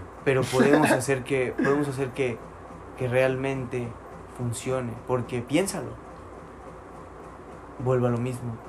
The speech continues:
Speaker 1: Eso, esa cosa, también tiene pensamientos, también tiene proyectos.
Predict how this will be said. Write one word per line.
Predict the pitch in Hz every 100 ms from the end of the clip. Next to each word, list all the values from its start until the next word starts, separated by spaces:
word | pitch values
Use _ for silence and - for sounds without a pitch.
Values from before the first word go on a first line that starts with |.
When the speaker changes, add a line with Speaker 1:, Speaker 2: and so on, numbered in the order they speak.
| - - - - - - - - - - - - - - - - - -
Speaker 1:
Eso, | 147 147 - - 127 117 - - - - - - - - - - - - - - -
esa | 131 139 - 113
cosa, | - 127 123 113 113 - - - - - - - - -
también | 117 123 135 123
tiene | 139 127
pensamientos, | 120 113 110 107 113 113 - - - - - -
también | 107 117 123
tiene | 127 123
proyectos. | 117 117 107 104 123 117 - 104 104 -